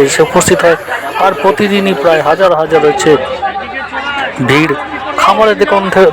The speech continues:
দোকান থেকে শুরু করে বিভিন্ন রকম কসমেটিক জিনিসপত্র। আর এই ভিডিওটি হচ্ছে সমস্ত রকম জয় রাইড, মিকি মাউস থেকে শুরু করে নাগরদোলনা,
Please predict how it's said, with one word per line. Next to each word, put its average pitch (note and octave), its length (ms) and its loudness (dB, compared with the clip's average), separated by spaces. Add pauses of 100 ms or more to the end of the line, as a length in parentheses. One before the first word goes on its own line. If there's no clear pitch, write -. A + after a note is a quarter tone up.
দোকান F3+ 300 2
থেকে F3 240 4
শুরু F3 220 4
করে E3+ 140 2 (140)
বিভিন্ন F3+ 260 0 (120)
রকম D#3+ 200 2 (140)
কসমেটিক D#3 540 0
জিনিসপত্র। D#3 520 -2 (720)
আর C3+ 140 2
এই D3 60 0 (100)
ভিডিওটি E3+ 440 4 (160)
হচ্ছে D3+ 240 4 (520)
সমস্ত A#3 300 4 (100)
রকম F#3+ 200 2 (160)
জয় D3+ 260 4
রাইড, D3 200 2 (100)
মিকি F3+ 280 0
মাউস F3+ 280 2
থেকে F3 260 2
শুরু E3+ 220 2
করে E3 140 4 (140)
নাগরদোলনা, D#3+ 580 2